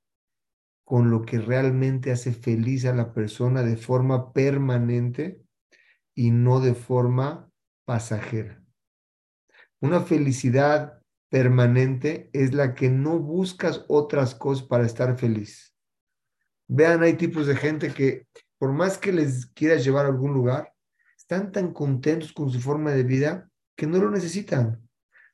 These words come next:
No necesitan ni el cine, ni la discoteca. Están tan contentos y tan llenos con lo que ellos tienen que ir a esos lugares se les hace como algo raro. ¿Y saben por qué?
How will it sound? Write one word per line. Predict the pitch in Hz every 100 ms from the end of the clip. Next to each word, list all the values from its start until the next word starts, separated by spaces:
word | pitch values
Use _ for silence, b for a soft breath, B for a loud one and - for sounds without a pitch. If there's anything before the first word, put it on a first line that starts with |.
| -
No | 143
necesitan | 147 139 147 147 147
ni | 127
el | 113 113
cine, | - 131 135 139
ni | 135 117
la | 107
discoteca. | 104 - 117 113 127 127 127
Están | 123 120 - 170 175
tan | 165 143
contentos | 135 131 123 147 151 143
y | - 127
tan | 127 123 123
llenos | 147 156 139
con | 135 120
lo |
que | 120
ellos | 135 123
tienen | - 117 120 156 - _ b b b b b -
que | 156
ir | 196
a | 208
esos | 196 196
lugares | 170 170 180 175
se | 160
les | 147
hace | 170 175
como | 147
algo | 165 160
raro. | 151 160 143 110 - - _ -
¿Y |
saben | 123 139 147
por | 127 117
qué? | 120 123